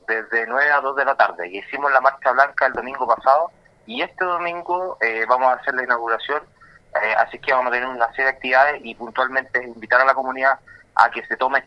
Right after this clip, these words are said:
est-, este espacio de la Costanera con el entorno natural, a hacer actividad física, a caminar, eh, a correr, a andar en bicicleta o a andar en patines. Hemos tenido una muy buena acogida, así que los invitamos cordialmente porque todo el sector va a estar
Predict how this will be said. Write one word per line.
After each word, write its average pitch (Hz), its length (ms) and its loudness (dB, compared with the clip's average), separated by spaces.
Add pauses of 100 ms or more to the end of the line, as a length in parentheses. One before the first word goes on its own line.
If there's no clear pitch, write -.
est-, - 280 -4
este 135 220 -4
espacio 135 500 -2
de 123 80 -2
la 123 80 4
Costanera 131 640 0
con 110 200 -6
el 98 80 -2
entorno 120 340 -2
natural, 139 580 0 (420)
a 90 140 2
hacer 117 220 -2
actividad 127 380 -2
física, 131 420 -4
a 117 60 -2
caminar, 127 560 2
eh, 104 480 -6
a 113 60 2
correr, 135 380 -2 (260)
a 98 60 4
andar 123 180 0
en 120 100 -8
bicicleta 135 460 -4
o 120 40 2
a 117 40 0
andar 117 200 0
en 117 120 0
patines. - 340 -4 (320)
Hemos 123 220 -6
tenido 127 200 -4
una 123 140 0
muy 127 180 -6
buena 143 200 0
acogida, 139 340 -2
así - 220 -10
que 131 180 -2 (100)
los 117 120 -4
invitamos 113 380 -4
cordialmente 123 600 -4
porque - 240 -6
todo 123 140 -4
el 123 120 -8
sector - 320 -6 (420)
va 113 40 6
a - 40 -6
estar - 260 0